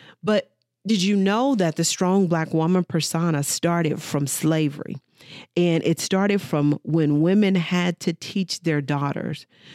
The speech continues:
to prepare them for what they were going to experience. And as a woman and as a slave, women endured some horrendous acts of, of evil.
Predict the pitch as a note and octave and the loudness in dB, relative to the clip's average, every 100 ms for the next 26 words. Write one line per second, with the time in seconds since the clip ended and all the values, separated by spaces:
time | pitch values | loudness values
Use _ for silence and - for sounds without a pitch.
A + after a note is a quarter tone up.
0 | - - G3 F#3 D#3+ - G#3+ A3+ F3+ D#3+ | -6 -2 0 0 0 0 2 4 2 2
1 | D3 D#3 D#3 C#3+ F3 - D#3+ E3 D#3+ C#3+ | 0 -2 -2 0 0 0 0 0 0 -2
2 | D3 C#3+ C#3+ - D#3 C#3 - - D#3+ C#3 | 0 0 -2 -4 -4 -4 -6 -4 -2 -2
3 | - - - - - - - - F#3 F#3+ | -6 -10 -16 -20 -20 -16 -14 -4 -2 0
4 | F3+ F3 F3 F3 E3 D#3 F3 F#3+ D3+ C#3 | 0 2 2 2 4 4 4 4 2 0
5 | C3+ - _ - E3+ - F3+ F3+ - E3+ | -4 -8 _ -6 -4 0 0 2 2 0
6 | D#3+ - G3 G3 E3 C3+ C#3 C3 - C#3 | 0 0 2 2 2 2 0 -2 -4 -2
7 | D3+ F#3+ G3+ G3 F#3 - E3 D3+ C#3+ E3 | 2 4 4 2 0 -2 -2 0 0 2
8 | D#3+ D3 C#3+ C#3+ - - - - - _ | 2 2 0 -2 -6 -16 -20 -20 -20 _
9 | _ _ _ - - F3 D#3 D#3 - _ | _ _ _ -8 0 2 2 0 -2 _
10 | _ - - G3 F3 E3 G#3+ A#3 D#3+ C#3 | _ -12 -6 0 2 2 4 4 4 0
11 | C#3 - _ _ _ _ _ - F3 F3 | -4 -12 _ _ _ _ _ -6 -4 -4
12 | - - - D#3 D3 C3 - C#3 C#3 - | -6 -8 -2 0 0 -2 -4 -4 -4 -8
13 | _ _ - G#3+ G#3+ G3 G3+ A#3+ | _ _ 0 4 6 4 2 2